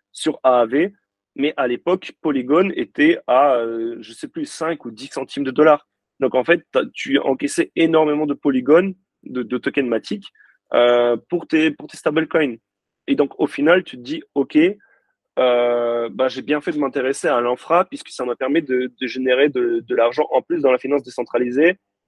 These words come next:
Euh, et si je m'étais pas intéressé à la blockchain en question, bah, et je m'étais uniquement intéressé à A A V, peut-être j'aurais pas eu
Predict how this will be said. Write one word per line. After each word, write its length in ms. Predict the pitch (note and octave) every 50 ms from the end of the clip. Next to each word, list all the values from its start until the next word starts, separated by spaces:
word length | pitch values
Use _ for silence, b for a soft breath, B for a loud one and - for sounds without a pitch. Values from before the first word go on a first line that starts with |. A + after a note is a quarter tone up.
| _ _ _ _ -
Euh, 180 | C3+ B2 A#2 A#2
et 80 | A#2+ A2
si 160 | - - E3
je 40 | D#3
m'étais 180 | D3+ - D3
pas 120 | C#3+ D3 D3
intéressé 340 | C#3+ - C3 C3+ C3+ -
à 40 | C#3
la 60 | C3
blockchain 280 | B2 B2 A#2+ - - C#3
en 80 | C3 A2+
question, 380 | - B2 - - - E3 F3
bah, 260 | D#3 B2+ A#2+ A#2 A#2 - -
et 340 | - B2+ B2 B2 B2+ B2+
je 120 | A#2 - C3+
m'étais 160 | C3 - C#3+
uniquement 320 | C3+ B2+ B2 - D3+ D3+
intéressé 360 | C#3+ - C3 A#2 B2+ - - C#3+
à 40 |
A 240 | - - A#2 A2 A2
A 60 | A2+
V, 100 | A2+ C#3+
peut-être 220 | C#3+ _ - D3+ C#3
j'aurais 240 | - B2 A#2+ A#2+ -
pas 160 | - C#3 C#3+
eu 240 | C#3 D3+ E3+ F3